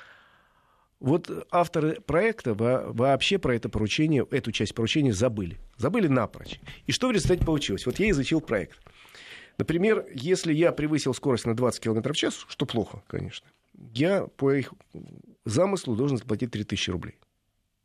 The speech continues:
Вы не положите, и скидки не положено.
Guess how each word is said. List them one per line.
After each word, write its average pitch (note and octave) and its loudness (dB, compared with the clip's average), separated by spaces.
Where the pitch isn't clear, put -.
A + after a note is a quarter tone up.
Вы E3 2
не E3 2
положите, G#2 -4
и - -4
скидки - -2
не F2 -2
положено. - -6